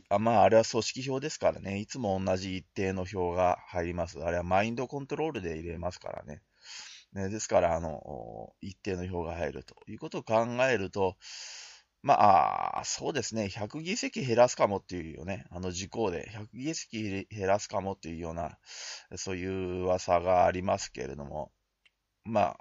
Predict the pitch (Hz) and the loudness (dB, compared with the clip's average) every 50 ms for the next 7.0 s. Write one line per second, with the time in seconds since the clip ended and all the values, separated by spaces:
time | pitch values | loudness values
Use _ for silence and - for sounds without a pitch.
0 | - - - 60 - 50 - - - - 90 78 - - - - 92 90 90 101 | -14 -14 -14 -12 -12 -12 -14 -14 -12 -8 -8 -8 -8 -8 -10 -8 -8 -8 -8 -8
1 | 104 _ _ _ _ _ _ _ - - 160 175 131 131 127 131 139 - - 175 | -12 _ _ _ _ _ _ _ -8 -8 -6 -2 2 4 4 4 4 2 -2 0
2 | 170 151 120 110 107 95 98 101 110 120 110 98 101 92 85 82 80 - 78 80 | 4 4 4 6 8 8 8 8 6 2 -2 0 0 0 0 0 -4 -4 -6 -6
3 | 82 80 - 78 80 85 82 78 78 78 80 80 80 82 85 - - - 76 76 | -6 -8 -8 -10 -10 -8 -8 -8 -8 -8 -8 -8 -8 -8 -8 -8 -10 -12 -12 -14
4 | - _ - - - - - - - - 117 117 123 139 151 180 202 196 185 202 | -16 _ -20 -20 -20 -20 -20 -14 -6 -4 -2 0 0 0 2 2 2 2 2 0
5 | - - - 117 107 - - 117 110 123 143 135 101 73 62 - - - - - | -2 -2 -2 -4 -4 -2 -4 -4 -4 -4 -4 -4 -4 -4 -4 -6 -8 -14 -12 -8
6 | 73 82 85 - _ _ _ 78 78 78 71 71 65 62 - - - - - | -4 -4 -4 -4 _ _ _ -10 -6 -6 -4 -4 -6 -8 -10 -12 -14 -16 -18